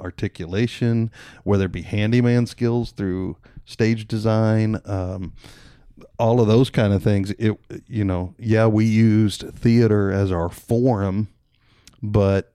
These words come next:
we had a bigger picture of, if you wanna go do it, we're gonna have you prepared in this field for that next level. 'Cause you, I mean, inherently you are, you are somewhat limited by where you're at in high school.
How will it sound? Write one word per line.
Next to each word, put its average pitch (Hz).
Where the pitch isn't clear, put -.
we 107
had 101
a 92
bigger 95
picture 101
of, 90
if -
you 101
wanna 104
go 104
do 104
it, 104
we're 107
gonna 110
have 101
you 92
prepared 95
in 101
this 92
field 95
for 104
that 95
next 101
level. 101
'Cause 104
you, 170
I 123
mean, 117
inherently 110
you 98
are, 98
you 101
are 90
somewhat 123
limited 98
by 107
where 95
you're 90
at 90
in 98
high 87
school. 92